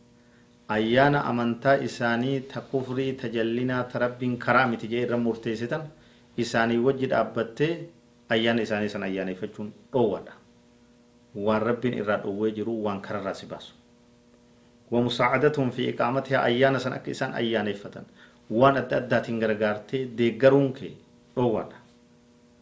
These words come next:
أو تهنئتهم بمناسبتها، ayyaana saniin baga Rabbiin si ga'e jettee waa godhattee dhayite, eh, ba-, baga Rabbiin si ga'e jettee,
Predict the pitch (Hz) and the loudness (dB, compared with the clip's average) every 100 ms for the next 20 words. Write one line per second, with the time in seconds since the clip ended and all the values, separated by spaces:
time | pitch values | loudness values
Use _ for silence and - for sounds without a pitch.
0 | _ _ _ _ _ - - 160 160 147 | _ _ _ _ _ -6 4 6 6 2
1 | 123 131 151 147 117 107 98 113 120 117 | 2 2 2 2 0 0 -2 0 2 0
2 | - 127 143 127 123 - 120 123 143 135 | 0 -2 -2 0 -2 0 0 4 4 4
3 | - 117 113 123 127 131 131 139 - 120 | 0 -4 0 2 4 2 2 -4 -4 -2
4 | 131 123 120 - 139 139 - - - 113 | -2 -2 -4 -4 -6 -6 -18 -20 -2 2
5 | 113 110 123 - - 139 127 120 151 151 | 4 4 0 -2 0 0 0 -2 -6 -8
6 | - - - 117 123 113 123 117 113 113 | -14 -12 -2 2 2 2 0 0 0 0
7 | 131 135 131 135 123 127 127 123 - | 4 4 2 -2 -2 -2 0 -2 -2